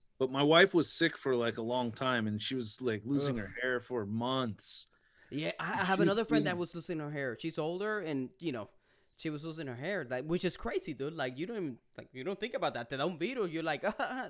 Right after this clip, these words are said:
Speaker 2: cough,
Speaker 1: Yeah.
Speaker 2: that's it." Fucking hair falling. You're like, "Oh my God."
Speaker 1: Yeah, yeah. And no, she was like, and she, like, pulled it out. She's like, "Look at this."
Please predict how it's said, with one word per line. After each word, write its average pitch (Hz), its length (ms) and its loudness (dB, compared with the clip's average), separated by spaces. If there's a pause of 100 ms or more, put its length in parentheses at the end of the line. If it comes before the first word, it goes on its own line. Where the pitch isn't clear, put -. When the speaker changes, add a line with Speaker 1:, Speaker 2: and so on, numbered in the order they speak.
Speaker 2:
cough, 214 160 0
Speaker 1:
Yeah. 214 240 12
Speaker 2:
that's 160 300 8
it." 262 180 2 (320)
Fucking 190 280 0
hair 196 200 0
falling. 285 440 -2
You're 180 100 -2
like, 160 180 -4
"Oh 247 120 -4
my 392 100 -6
God." 440 460 -6 (500)
Speaker 1:
Yeah, 143 460 8 (140)
yeah. 156 300 10
And 143 200 2
no, 185 200 8
she - 160 2
was 170 140 6
like, 165 220 10
and 151 100 2
she, 185 180 2
like, 180 240 8 (100)
pulled 175 240 0
it 180 40 6
out. 139 100 4
She's - 240 -8
like, 131 100 0
"Look 165 220 2
at 202 120 -4
this." 113 300 -2